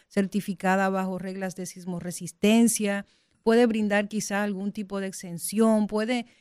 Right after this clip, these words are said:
generar un, una plataforma para que el sector inmobiliario, incluso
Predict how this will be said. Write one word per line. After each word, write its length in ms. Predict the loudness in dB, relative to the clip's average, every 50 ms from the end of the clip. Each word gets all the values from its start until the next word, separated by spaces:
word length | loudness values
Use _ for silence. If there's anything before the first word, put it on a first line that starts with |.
| _ _ _
generar 420 | 4 4 6 6 6 4 4 4
un, 260 | 2 4 2 2 4 6
una 240 | 8 8 8 8
plataforma 880 | 6 2 0 0 0 0 -2 -2 -2 0 2 4 4 4 4 0 -2 -4 -6 _ _ _ _
para 240 | _ 4 6 6 4
que 320 | 4 2 0 2 2 2 0 0
el 300 | 0 2 2 2 2 2
sector 420 | 2 0 0 0 2 4 4 6
inmobiliario, 760 | 6 6 6 6 4 2 0 -2 -2 0 2 2 2 0 4 8
incluso 680 | 10 10 10 10 6 4 4 4 2 0 -2 -6 -12